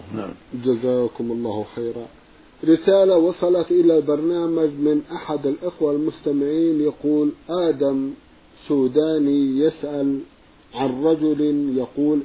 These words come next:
Speaker 2: إنه سحره ثلاث مرات واكتشف ذلك السحر، هل له قتله؟
Speaker 1: أعيد السؤال.
Speaker 2: يقول إنه اكتشف أن رجلا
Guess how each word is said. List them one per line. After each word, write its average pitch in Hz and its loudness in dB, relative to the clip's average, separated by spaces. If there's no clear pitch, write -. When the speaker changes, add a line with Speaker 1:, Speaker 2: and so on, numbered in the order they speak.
Speaker 2:
إنه 151 0
سحره 151 -6
ثلاث 147 -4
مرات 104 -8
واكتشف 156 0
ذلك 135 -2
السحر، 107 -8
هل 180 0
له 127 0
قتله؟ 160 -4
Speaker 1:
أعيد 90 -2
السؤال. 101 -10
Speaker 2:
يقول 147 2
إنه 156 0
اكتشف 165 -4
أن 131 0
رجلا 143 2